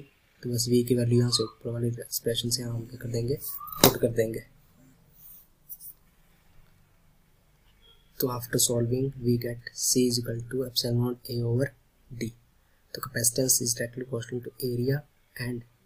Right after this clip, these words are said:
distance D, where A is the area of, surface area of plates। Capacitance depend upon the geometry, that is area and distance of separation between two plates। If we double the area,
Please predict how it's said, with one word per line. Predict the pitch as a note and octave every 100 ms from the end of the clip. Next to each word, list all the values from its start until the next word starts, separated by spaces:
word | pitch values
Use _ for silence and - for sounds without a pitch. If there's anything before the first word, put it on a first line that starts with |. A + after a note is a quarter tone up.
| _ _
distance | A#2+ A#2+ - A#2+ A#2 A#2+
D, | A2+ - _ _ _ _
where | C3+ B2+
A | C#3 B2
is | B2 C3+
the | C3+ B2
area | A#2+ A#2+ B2
of, | C3+ A#2+ - _ -
surface | A#2+ A#2 B2+ A#2+
area | A#2 B2+
of | - - -
plates। | A#2 A#2 - - - _ _ _ _ _ _ _ _ _ - _ _ -
Capacitance | - A#2+ - C#3+ C#3
depend | C3 A#2+ A#2+
upon | A#2 A#2
the | A#2+
geometry, | A#2 A#2 A#2 B2
that | A#2 A#2 -
is | A#2 - -
area | B2 C3 C#3 C#3+ -
and | C#3 A#2+
distance | A#2 - A#2+ A2+
of | A#2+ A2+
separation | - A2+ A#2+ A2+ A#2+
between | A#2 A#2 A#2 -
two | C3+ - _ _
plates। | - A#2 - - - _ _ _ _ _ _ _ _ _ - _ _ -
If | D3+ C#3+
we | C#3
double | B2+ B2 B2
the | A#2+ B2
area, | A#2 A2+